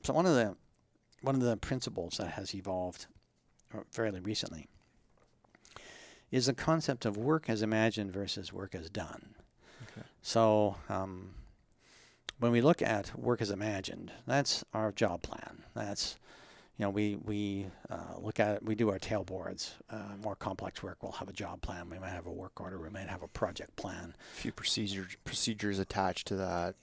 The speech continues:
Speaker 1: Correct.
Speaker 2: Yeah.
Speaker 1: There's a bunch of stuff that kinda gets ta-, tagged on to that, that
Speaker 2: Mm-hmm.
Speaker 1: plan. So that's the way we think it's gonna go. But everybody who's done work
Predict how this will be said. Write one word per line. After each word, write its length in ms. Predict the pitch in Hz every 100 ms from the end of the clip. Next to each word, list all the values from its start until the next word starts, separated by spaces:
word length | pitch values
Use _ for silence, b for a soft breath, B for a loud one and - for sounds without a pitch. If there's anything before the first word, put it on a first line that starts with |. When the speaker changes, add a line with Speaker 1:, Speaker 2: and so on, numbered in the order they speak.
| - 113
Speaker 1:
Correct. 380 | 120 107 -
Speaker 2:
Yeah. 60 | 110
Speaker 1:
There's 140 | - 104
a 40 |
bunch 280 | - 120 -
of 60 |
stuff 340 | - - 113 -
that 140 | 98
kinda 260 | - 107 98
gets 260 | 101 - -
ta-, 360 | - 104 107 - _ - - -
tagged 300 | - 113 104
on 220 | 104 107 104
to 80 |
that, 260 | 92 90 87 - -
that 140 | - -
Speaker 2:
Mm-hmm. 80 | -
Speaker 1:
plan. 480 | 120 113 92 95 - B B B B B -
So 140 | 131
that's 300 | 139 156 -
the 140 | - 117
way 260 | 120 117
we 300 | 107 107 101 - - _ - _ _ _ _ _ _
think 380 | - - 135 120
it's 140 | 101 -
gonna 220 | 101 101
go. 440 | 95 110 - - - B B B B B - -
But 120 | 120
everybody 380 | 127 123 117 107
who's 240 | 107 95
done 360 | - 101 95 90
work 420 | 127 117 101 -